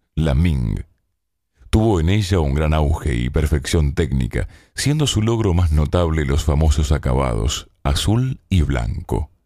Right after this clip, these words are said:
Los alfareros de este vaso de la dinastía Qin continuaron la búsqueda de un virtuosismo técnico exacerbado, destacándose la bella producción monocromática que vemos.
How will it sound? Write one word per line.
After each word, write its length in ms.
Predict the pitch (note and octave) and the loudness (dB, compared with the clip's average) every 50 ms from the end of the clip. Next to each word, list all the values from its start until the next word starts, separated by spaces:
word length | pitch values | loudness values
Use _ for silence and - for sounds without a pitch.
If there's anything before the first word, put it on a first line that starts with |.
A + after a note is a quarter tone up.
| _ _ _ _ _ _ _ _ _ _ - - | _ _ _ _ _ _ _ _ _ _ -8 -2
Los 160 | - D#2 - | -2 2 2
alfareros 580 | F#2+ F#2 D#2+ F#2+ F#2 F#2 A2+ A#2 A2 G2 D#2+ D2+ | 2 2 4 2 2 2 0 0 0 0 0 0
de 180 | D2+ D2+ D#2 | 0 0 0
este 220 | F2 E2+ - - D#2+ | 0 0 0 0 0
vaso 380 | D#2 E2 F2 D#2+ - D#2+ C#2+ | 2 2 0 0 0 -2 -2
de 80 | C2 C2 | 0 0
la 80 | C2+ C2 | -2 -2
dinastía 500 | C2+ C2+ C#2 D2+ - - F2 D#2+ D2 - | 0 0 -2 -2 0 0 0 0 0 -2
Qin 420 | - G2 G2 F#2 F#2+ G#2 G#2+ - _ _ _ _ _ - - | -2 -2 0 0 0 -2 -4 -6 _ _ _ _ _ -14 0
continuaron 640 | - A2 A2 G#2+ A2+ A2 A2 G#2+ G#2 G#2 G2+ E2+ D2 | 2 2 2 4 2 0 2 0 0 0 0 0 0
la 60 | C#2 | 0
búsqueda 480 | C#2+ F2 F2 D#2+ - - F#2 F2 D#2+ D2 | 0 0 0 -2 0 0 0 0 2 2
de 60 | D2 | 0
un 160 | D#2 D#2 D#2 | 0 0 2
virtuosismo 840 | D#2 F2 F2+ F2 E2+ D#2 F#2+ F#2 E2+ - C#3 C3+ A#2 G#2 F2+ E2+ D#2 | 2 2 2 0 2 0 0 0 2 0 0 -2 0 0 0 0 0
técnico 540 | - - G2 F#2+ F#2+ F#2 F2 D#2+ - E2+ E2 | 0 0 0 2 2 0 0 0 0 0 0
exacerbado, 960 | D#2 - - - F2 E2 - D2 C2+ C2 D2+ F#2 F2 C2+ A#1+ A1 A1+ - - - _ _ _ _ _ - | 0 -2 -2 -2 -2 0 0 0 0 2 2 2 2 0 -2 -2 -4 -4 -6 -8 _ _ _ _ _ -4
destacándose 800 | - G2 G#2 - A2+ - G#2+ G2+ F#2+ F2+ E2+ E2 D#2+ - F2 D#2+ | -2 0 2 2 0 0 0 0 2 2 2 2 2 2 0 0
la 180 | C#2+ C#2 C2+ C2 | 0 0 0 0
bella 420 | C#2 F2 G2 G2 D#2 D#2+ E2 D#2 | 2 2 0 0 0 0 0 0
producción 640 | - - D2+ D2 C#2 C2+ - - - E2+ D#2 D2+ C#2+ | 0 0 0 0 0 -2 -4 -2 0 0 2 2 2
monocromática 960 | C#2+ C#2+ D2+ D#2 D#2+ D#2+ D2 - D2+ C#2 C2 C2+ C#2 - D#2+ D2+ - D2 C#2 | 2 2 2 2 2 0 0 0 -2 0 0 0 -2 -2 -2 -2 -2 -2 -2
que 120 | D2 D2+ | 0 -2
vemos. 640 | B1 A1+ A1 G#1+ G#1 G1+ - - - - - - | -2 -2 -4 -4 -4 -2 -2 -2 -2 -4 -6 -8